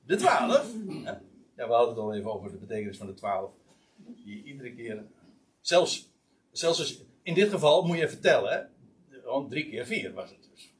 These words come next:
Nou, dan heb je dus weer twaalf. Ja. En, en ze deed het ten derde male,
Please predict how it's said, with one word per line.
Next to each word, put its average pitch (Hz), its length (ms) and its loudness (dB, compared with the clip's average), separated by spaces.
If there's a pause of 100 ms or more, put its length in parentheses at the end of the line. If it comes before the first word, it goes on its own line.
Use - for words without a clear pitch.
(100)
Nou, 123 160 -10
dan 131 80 -6
heb 131 160 -2
je 113 80 -16
dus 104 180 -16
weer 107 100 -18
twaalf. - 400 -2 (600)
Ja. - 220 -20 (3000)
En, 190 600 6 (640)
en 226 140 0
ze 269 100 0
deed 214 220 6
het 147 160 2
ten 139 320 2
derde 139 240 8
male, 131 360 2